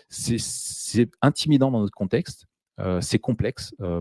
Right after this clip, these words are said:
plein de fois, moi, dans ma vie, je me dis : « Purée, euh, j'ai manqué une occasion où j'ai eu peur, j'ai, j'ai pas su de, de courage. » Mais justement, euh, c'est une manière de vivre et je dois apprendre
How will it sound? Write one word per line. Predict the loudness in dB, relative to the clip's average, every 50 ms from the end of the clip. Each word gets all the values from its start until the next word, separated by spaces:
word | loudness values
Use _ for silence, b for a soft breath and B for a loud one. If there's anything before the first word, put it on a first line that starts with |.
| -4 _
plein | -2 0 0
de | 0
fois, | 0 0 0
moi, | 2 2 2 2
dans | 2 2
ma | 2 0
vie, | 0 -2 -4
je | -2 -2
me | -4
dis : « | -4 -2 -6 -4
Purée, | -4 -4 -2 2 2 2
euh, | 2 2 0 -2 -4 -6 -8 -8
j'ai | -8 -6 -4 0
manqué | 0 0 0 0 0 2
une | 2 2
occasion | 2 2 2 2 2 2 2 4 2
où | 2
j'ai | 2 2 0
eu | 0
peur, | 0 2 2 4 4 4 2 0
j'ai, | -2 -8 -12 -14 b b
j'ai | b -10 -6
pas | 0 2 2 2 2
su | 0 -4 -6 -6
de, | -6 -6 -6
de | -6 -6 -8
courage. » | -8 -4 -6 -4 0 2 2 0 0 -2 b b b b b b b _ _
Mais | 2 2 4
justement, | 4 2 0 2 2 2 2 2 2 0 -4 _ _ _ _ _ _ _ _ _ _ -4
euh, | -2 0 0 -2
c'est | -4 0 4 6
une | 6 6
manière | 6 6 6 4 2 2
de | 4 2
vivre | 2 4 2 0 0 0 -4 -4
et | -4 -2
je | 0 0 2
dois | 2 2 2 2 2
apprendre | 0 0 0 -4 -6 -2 0 0 2 2 2 2 0